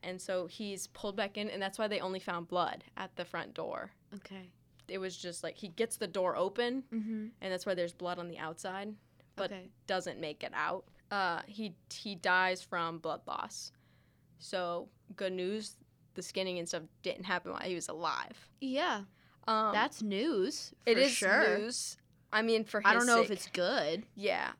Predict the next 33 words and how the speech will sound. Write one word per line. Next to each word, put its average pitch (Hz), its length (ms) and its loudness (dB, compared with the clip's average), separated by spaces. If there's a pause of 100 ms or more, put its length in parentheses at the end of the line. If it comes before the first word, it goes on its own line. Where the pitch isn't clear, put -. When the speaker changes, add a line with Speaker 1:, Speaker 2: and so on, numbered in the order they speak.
Speaker 1:
Um, 185 520 4 (540)
he 214 140 -4
dies 208 480 6
there, 180 340 2 (200)
uh, 180 260 2
and 175 180 -4
Knight 190 240 0 (300)
gets 220 240 -2
clean, 240 460 2 (600)
dresses 285 460 -2
nice, 277 460 0 (480)
leaves. 247 580 -2 (180)
It's - 180 -2
really 294 220 4
early 202 180 2
in 196 80 -2
the 196 40 -4
morning, 190 320 0 (220)
by 185 160 4
the 190 80 0
way, 196 200 6 (100)
<laughs> - 120 6
and 254 140 8
leaves 302 240 4
to 262 80 -2
withdraw 240 380 6
a 208 60 0
thousand 208 460 6
dollars 185 400 6
from 180 220 -6
his 180 260 -6
bank - 260 -8
account. - 280 -10